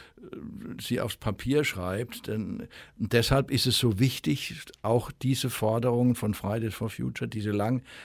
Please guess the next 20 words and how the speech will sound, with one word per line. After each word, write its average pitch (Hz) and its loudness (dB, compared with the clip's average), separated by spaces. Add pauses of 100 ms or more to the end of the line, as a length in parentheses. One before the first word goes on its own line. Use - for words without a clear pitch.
längerfristigen 127 6
Forderungen 117 2
zu - -2
unterlegen 107 2 (340)
mit 110 2
den 113 6 (220)
kurzfristigen 113 4
Forderungen, 98 0
die 113 0
bis 107 0
Ende 147 2
zweitausendneunzehn, 110 0 (600)
äh, 90 -2 (220)
gedacht 90 -4
sind. 80 -4
Also 87 -6
ein 92 -4
Viertel 135 -2
der 113 -2
Kohlekraftwerke 110 -4